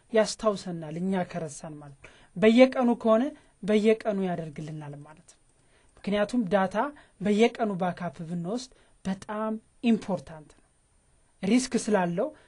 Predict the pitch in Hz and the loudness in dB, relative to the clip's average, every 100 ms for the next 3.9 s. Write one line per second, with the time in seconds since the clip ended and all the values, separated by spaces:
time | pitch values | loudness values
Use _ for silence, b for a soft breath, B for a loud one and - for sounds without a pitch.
0 | _ 208 202 196 185 180 180 170 196 262 | _ -2 -2 -2 -4 -4 -8 -8 -6 -4
1 | 208 190 180 175 151 151 143 - _ b | -2 -4 -6 -10 -14 -16 -20 -20 _ b
2 | b b _ 226 269 311 311 240 233 226 | b b _ 8 8 10 10 8 6 4
3 | 226 208 190 185 165 185 - 240 | 4 2 0 -4 -4 -4 0 0